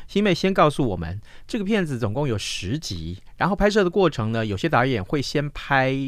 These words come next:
啊，帮别的导演来拍他们所需要的场景，所以这当中整个沟通的这个功力要非常的深厚，不然的话，到时候可能呈现出来的，不管运镜的镜头也好，风格也好，会是，会是截然不同。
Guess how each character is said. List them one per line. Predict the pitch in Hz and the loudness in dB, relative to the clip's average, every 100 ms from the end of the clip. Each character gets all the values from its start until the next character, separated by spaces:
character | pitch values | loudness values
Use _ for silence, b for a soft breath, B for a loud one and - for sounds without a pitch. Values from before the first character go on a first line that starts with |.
| - | -6
啊， | - 104 | -6 0
帮 | 156 202 | 2 2
别 | - 104 | 0 0
的 | 165 | 0
导 | 190 110 | 2 2
演 | 117 | 2
来 | 87 | -2
拍 | 95 117 120 131 | -4 -2 -2 -4
他 | - | -8
们 | 143 | -6
所 | 123 90 | -4 -6
需 | - 135 | -4 0
要 | 135 | 2
的 | 101 | 0
场 | - 85 101 | -4 -6 -6
景， | 90 B B | -8 B B
所 | - 247 | -4 -2
以 | |
这 | 208 | 0
当 | 196 196 190 | 4 4 4
中 | 190 180 | 0 -2
整 | - - | -2 -2
个 | 101 113 | -4 -6
沟 | - 196 208 | 6 8 8
通 | 220 - 185 180 | 2 0 -2 0
的 | 143 110 107 - | 2 2 0 -4
这 | 131 | -4
个 | 107 | -4
功 | 101 156 147 | 0 2 4
力 | 160 127 | 2 2
要 | 131 | 2
非 | 117 131 | 0 -2
常 | 131 101 | -2 -4
的 | 101 | -6
深 | - 110 107 | -4 -4 -2
厚， | - 113 - B B | 0 -2 -2 B B
不 | 196 | 2
然 | 190 | 4
的 | 160 | 4
话， | 160 | 4
到 | 139 165 | 4 4
时 | 139 | 2
候 | 139 | 0
可 | - | 0
能 | 107 123 | -4 -4
呈 | - 113 | -4 -4
现 | 127 135 | -2 -2
出 | 120 143 | -2 -2
来 | 117 101 | -2 -2
的， | 104 | -4
不 | 131 | -4
管 | 117 92 | -4 0
运 | 160 135 | 0 0
镜 | 147 123 | -2 -2
的 | 110 101 - b - | -4 -4 -8 b -4
镜 | 170 135 | -2 0
头 | 113 104 | -2 -2
也 | 110 | -4
好， | 123 92 | -2 -4
风 | 92 156 160 | -2 -4 -2
格 | 113 | -4
也 | 110 | -4
好， | 101 | -6
会 | 87 120 | -4 -6
是， | - 117 101 104 | -4 -6 -6 -4
会 | 139 | -4
是 | 131 110 | -4 -6
截 | - 98 | -6 -4
然 | 139 107 | -2 -2
不 | 110 | -4
同。 | 120 - 90 | -8 -8 -10